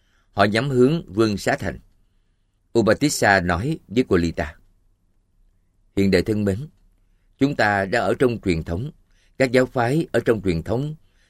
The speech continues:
thật chẳng có gì đáng để chúng ta học hỏi nữa. Theo đệ, những giáo phái ngoài truyền thống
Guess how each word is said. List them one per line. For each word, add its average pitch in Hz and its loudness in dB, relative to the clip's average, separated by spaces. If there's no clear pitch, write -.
thật 98 0
chẳng 110 0
có - 0
gì 95 0
đáng 95 -4
để 92 0
chúng 127 0
ta 110 -2
học 85 -8
hỏi 120 -2
nữa. 80 -6
Theo 113 2
đệ, 82 0
những 98 0
giáo 131 2
phái 135 -2
ngoài 104 0
truyền 80 -4
thống 113 -4